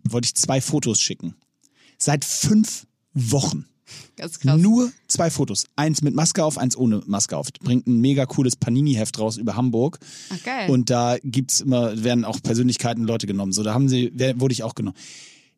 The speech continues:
Speaker 1: Ich musste nichts anderes machen, um in diesem Panini-Album aufzutauchen, als
Speaker 2: <laughs>
Speaker 1: eine, ein Foto mit und ein Foto ohne Maske
Speaker 2: Hast
Speaker 1: zu
Speaker 2: du's
Speaker 1: schicken.
Speaker 2: geschafft jetzt?
Speaker 1: Ich habe, pass auf, ich hab's heute Nacht um ein Uhr dreißig gemacht.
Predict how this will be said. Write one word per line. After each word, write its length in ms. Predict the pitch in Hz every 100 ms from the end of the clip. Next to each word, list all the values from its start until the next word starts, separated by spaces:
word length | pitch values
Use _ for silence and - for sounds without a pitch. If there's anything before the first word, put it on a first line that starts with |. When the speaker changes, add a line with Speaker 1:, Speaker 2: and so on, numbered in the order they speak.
| -
Speaker 1:
Ich 120 | 135
musste 280 | 202 214 214
nichts 460 | 185 220 - - 185
anderes 300 | 190 175 175
machen, 220 | 180 160
um 100 | 143
in 80 | 143
diesem 180 | 143 135
Panini-Album 600 | 139 160 156 87 101 82
aufzutauchen, 680 | - - 120 104 107 131 -
als 320 | 123 127 - 302
Speaker 2:
<laughs> 120 | -
Speaker 1:
eine, 440 | - 131 131 127 123 - _ _ _ -
ein 140 | 120
Foto 260 | - 147 127
mit 260 | 165 -
und 100 | 139
ein 120 | 131
Foto 220 | 127 131 113
ohne 140 | 123
Maske 240 | 127 -
Speaker 2:
Hast 80 | 190
Speaker 1:
zu 80 | -
Speaker 2:
du's 0 |
Speaker 1:
schicken. 120 | 180 185
Speaker 2:
geschafft 340 | - 202 -
jetzt? 180 | 262 -
Speaker 1:
Ich 120 | -
habe, 200 | 127 131 -
pass 120 | - 143
auf, 60 |
ich 80 | 123
hab's 140 | 131 -
heute 180 | 151 147
Nacht 180 | 131
um 60 | 127
ein 160 | 127 135
Uhr 80 |
dreißig 360 | 127 123 127 120
gemacht. 280 | 110 123